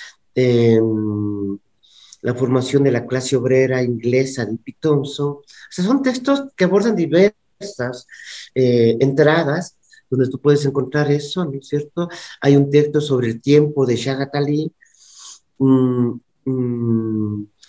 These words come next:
eh, sus ensayos sobre infancia e historia de Giorgio Agamben, eh, etcétera. Entonces ahí tienes varios textos. Pero si me pides así tres, yo diría, bueno,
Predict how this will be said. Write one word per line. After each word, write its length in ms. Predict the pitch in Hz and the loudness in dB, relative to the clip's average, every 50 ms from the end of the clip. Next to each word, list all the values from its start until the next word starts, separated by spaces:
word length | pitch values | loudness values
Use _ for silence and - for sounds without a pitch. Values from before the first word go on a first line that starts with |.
| - - - - - - - - _ | -20 -20 -20 -20 -20 -20 -20 -10 _
eh, 420 | - 131 131 127 123 123 120 110 120 | 2 4 6 6 6 6 4 2 0
sus 200 | - 135 120 127 | -2 -4 -2 -2
ensayos 460 | 135 127 127 139 143 139 143 147 143 | -2 -2 0 2 4 4 4 4 2
sobre 240 | - 143 123 123 120 | 2 2 2 2 0
infancia 500 | 120 117 120 143 147 151 147 143 143 127 | -2 -2 0 0 0 0 0 0 0 2
e 80 | 113 113 | 2 2
historia 520 | 113 113 - - 139 135 139 131 139 123 | 2 0 -4 -4 -2 0 0 2 2 2
de 140 | 110 110 107 | 0 0 -2
Giorgio 460 | 110 123 131 131 131 - 151 151 156 | -2 -2 -2 -2 -2 -2 -2 -2 -2
Agamben, 580 | 156 156 - 170 160 151 147 165 170 165 165 - _ _ - - - - - - - - - _ _ - | -2 -4 -4 -4 -4 -2 -2 -2 -2 -2 -4 -8 _ _ -20 -20 -20 -20 -20 -20 -20 -20 -20 _ _ -2
eh, 1080 | 127 123 123 120 120 117 117 113 110 110 110 107 104 104 104 104 101 101 101 98 95 95 _ _ _ _ _ | -2 0 0 0 2 2 2 2 2 2 2 2 2 0 0 -2 -2 -4 -6 -8 -10 -12 _ _ _ _ _
etcétera. 440 | 117 - - - 131 135 127 117 104 | -8 -8 -6 -6 -8 -8 -6 -8 -10
Entonces 240 | - - 117 117 123 | -10 -10 -12 -6 -4
ahí 160 | 147 156 151 | -2 -2 -2
tienes 240 | 156 139 151 147 120 | -2 -2 -2 0 0
varios 360 | 127 131 120 120 113 113 - | -2 -4 -2 -2 -4 -4 -6
textos. 500 | - - - - - _ - - - _ _ _ _ _ _ _ _ _ _ _ _ _ _ _ _ _ _ | -10 -14 -16 -16 -18 _ -20 -20 -20 _ _ _ _ _ _ _ _ _ _ _ _ _ _ _ _ _ _
Pero 120 | 135 131 | -2 -2
si 200 | 127 131 139 135 | 0 0 0 2
me 100 | 135 135 | 2 2
pides 320 | 135 139 147 147 127 135 - _ _ _ _ | 2 2 0 0 0 -2 -4 _ _ _ _
así 300 | 156 147 151 - 147 - | -6 -6 -6 -6 -8 -8
tres, 320 | - 165 175 170 170 165 151 | -4 0 0 0 0 0 -2
yo 80 | 151 | -4
diría, 320 | 143 139 131 120 131 131 117 | -4 -2 -2 0 0 0 0
bueno, 400 | 107 147 139 123 113 117 123 | 0 0 0 0 -2 -4 -6